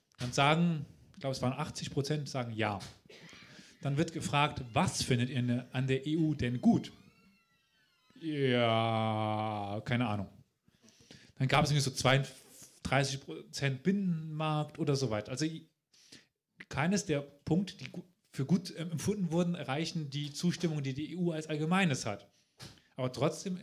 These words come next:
sehen viele Menschen die E U als gut. Und ich glaube, auch was ich jetzt so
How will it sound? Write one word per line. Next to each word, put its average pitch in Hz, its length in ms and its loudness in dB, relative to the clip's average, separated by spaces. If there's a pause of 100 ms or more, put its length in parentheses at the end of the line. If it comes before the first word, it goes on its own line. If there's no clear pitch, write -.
(140)
sehen 139 400 -4
viele 185 260 -6
Menschen 170 440 -8
die 131 320 -6
E - 40 -8
U 202 300 -2 (420)
als 180 160 -6
gut. 175 300 4 (800)
Und 151 80 -4
ich 139 120 -4
glaube, 175 300 -2
auch 147 120 -6
was 160 120 -2
ich 143 60 -4
jetzt 156 140 2
so 156 280 4